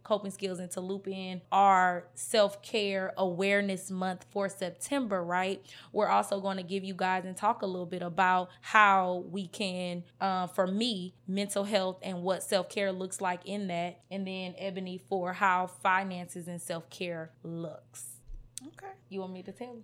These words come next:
Speaker 2: You
Speaker 1: Go
Speaker 2: can,
Speaker 1: first?
Speaker 2: you can hit the mental
Speaker 1: Okay.
Speaker 2: health. Well,
Speaker 1: So,
Speaker 2: no, no, no, no.
Speaker 1: yeah,
Speaker 2: I'll hit the finances first because
Speaker 1: Okay.
Speaker 2: then you can close it with, um, some ways they can combat the
Speaker 1: Okay.
Speaker 2: mental health part of the finances. With the time that we in now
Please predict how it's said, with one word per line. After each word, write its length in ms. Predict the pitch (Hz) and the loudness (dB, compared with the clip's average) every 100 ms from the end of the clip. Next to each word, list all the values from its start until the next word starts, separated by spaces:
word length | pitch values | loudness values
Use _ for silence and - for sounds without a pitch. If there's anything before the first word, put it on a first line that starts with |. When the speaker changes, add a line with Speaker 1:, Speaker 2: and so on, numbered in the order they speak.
| - | -8
Speaker 2:
You 120 | 190 | -4
Speaker 1:
Go 60 | 214 | -4
Speaker 2:
can, 60 | 208 | -4
Speaker 1:
first? 120 | 220 | -4
Speaker 2:
you 80 | 330 | -4
can 80 | 392 | -4
hit 120 | 381 | -8
the 60 | 339 | -4
mental 300 | 330 330 233 | -2 2 0
Speaker 1:
Okay. 80 | 330 | 0
Speaker 2:
health. 280 | 330 - - | -6 -8 2
Well, 160 | 311 339 | 6 10
Speaker 1:
So, 340 | 262 294 294 | 10 10 6
Speaker 2:
no, 0 | |
no, 200 | 285 277 | 2 -2
no, 60 | 262 | -2
no. 220 | 226 220 | -2 -2
Speaker 1:
yeah, 60 | - | 4
Speaker 2:
I'll 180 | 240 285 | 6 6
hit 120 | 269 | 0
the 60 | |
finances 580 | 269 233 233 208 208 196 | 2 2 4 2 -2 -6
first 280 | - 175 175 | 2 2 0
because 280 | 190 185 180 | -4 -2 -2
Speaker 1:
Okay. 40 | 175 175 | -4 -4
Speaker 2:
then 100 | 170 | -4
you 80 | 180 | -8
can 240 | 185 165 - _ | -8 -10 -10 _
close 340 | 190 170 165 | 0 0 0
it 100 | 156 | -4
with, 300 | 156 151 - | -2 -4 -4
um, 580 | 156 151 135 135 180 - - | -6 -6 -8 -12 -16 -18 -18
some 260 | - 175 170 | -6 -2 0
ways 340 | 170 156 160 | 0 0 0
they 120 | 156 156 | -2 -4
can 180 | 151 | -4
combat 640 | 147 160 151 147 147 117 135 | -6 -4 -2 0 0 0 -4
the 320 | 131 123 156 _ | -4 -4 -8 _
Speaker 1:
Okay. 100 | 139 | -6
Speaker 2:
mental 320 | 160 170 170 156 | -2 -2 -2 -4
health 280 | 165 147 | -2 -4
part 180 | - 131 | -2 -2
of 80 | 127 | -2
the 60 | 143 | -4
finances. 640 | 147 151 143 139 143 139 | -2 -2 -4 -10 -12 -10
With 380 | 175 175 285 - | -4 4 4 4
the 80 | 262 | 0
time 420 | 262 302 320 311 | 2 4 4 6
that 160 | 254 240 | 4 4
we 120 | 240 | 0
in 420 | 165 208 196 190 | -2 0 0 0
now 500 | 180 165 147 143 165 | 2 2 2 -2 -6